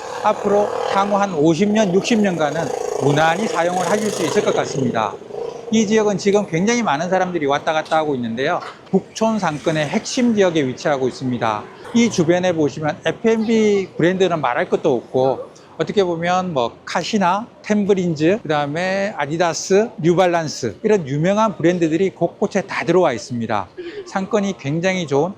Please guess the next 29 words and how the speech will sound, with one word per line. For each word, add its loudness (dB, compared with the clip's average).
핵심 -2
지역이라는 2
것을 0
기억해 0
주시기 -2
바랍니다. -2
그리고 2
지금 2
여기에 4
전체를 0
임차하고 0
있는 -4
회사는 -2
오늘의 2
집이라는 -2
회사입니다. -2
온라인 2
집들이로 0
굉장히 -4
유명한 -2
회사인데요. -2
여기서 2
홈패션 2
관련 0
뭐 0
그런 0
제품들을 0
판매하고 0
있고 -2